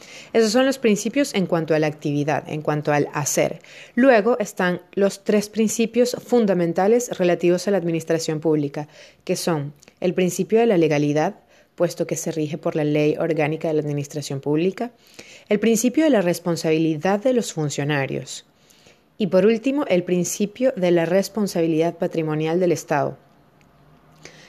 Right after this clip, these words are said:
Creo que, mm, creo que hay demasiada tela que cortar para, para este tema, ¿no? Entonces ya luego como entendiendo, bueno, sí,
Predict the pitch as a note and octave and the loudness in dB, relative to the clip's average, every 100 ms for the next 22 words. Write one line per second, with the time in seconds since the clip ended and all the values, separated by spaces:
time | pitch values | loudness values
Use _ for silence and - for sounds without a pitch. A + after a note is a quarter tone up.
0 | _ - A3 G#3+ G#3+ G#3+ A#3+ A3+ G#3 F#3 | _ 2 6 6 4 4 6 6 6 4
1 | E3 D#3+ D3+ D3 C#3 - _ _ _ - | 2 -2 -2 -4 -6 -12 _ _ _ -20
2 | - _ _ F3 F3 F3+ F#3+ - F#3+ F#3 | -20 _ _ 0 0 4 2 4 2 2
3 | F#3 E3+ - D#3+ D#3+ E3+ E3 E3 E3 D#3 | 2 -2 0 0 2 2 2 -2 -2 -2
4 | D#3 D3+ D3+ E3 D3 C3+ C#3+ - C#3+ C#3 | 0 -2 0 0 2 2 0 -2 -2 0
5 | C#3 - D3+ - C#3 B2+ C#3 G3+ - - | 0 0 0 0 0 -2 0 0 -2 -14
6 | - - - A3+ B3+ C4 E4+ C4+ D#4+ D4 | -18 -20 -2 4 4 6 4 6 6 8
7 | C#4+ C#4 C#4 C4 G3 F3+ E3+ F#3 F#3+ G3 | 8 6 4 2 2 2 4 4 4 6
8 | G3 F3+ D3 - D3 | 6 4 2 -2 -2